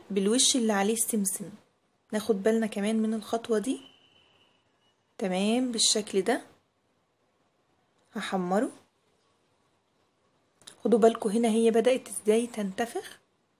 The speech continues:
بالمعلقة كده، وهبدأ ارفع زيت يكون سخن على وش ال-، قطع العجين بتاعتي او الفطاير بتاعتنا.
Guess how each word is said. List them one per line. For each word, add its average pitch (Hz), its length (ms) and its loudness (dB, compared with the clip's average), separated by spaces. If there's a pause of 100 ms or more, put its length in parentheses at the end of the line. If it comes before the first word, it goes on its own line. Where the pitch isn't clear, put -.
(720)
بالمعلقة 247 560 4
كده، 240 280 4
وهبدأ 214 460 0
ارفع 233 540 0
زيت 247 520 0 (360)
يكون 233 280 -2
سخن 269 360 -6
على 226 220 2
وش 220 340 2
ال-، 185 500 -4
قطع 220 280 -2
العجين 185 440 -2
بتاعتي 226 500 -6 (500)
او 196 140 6
الفطاير 226 560 0
بتاعتنا. 226 640 -4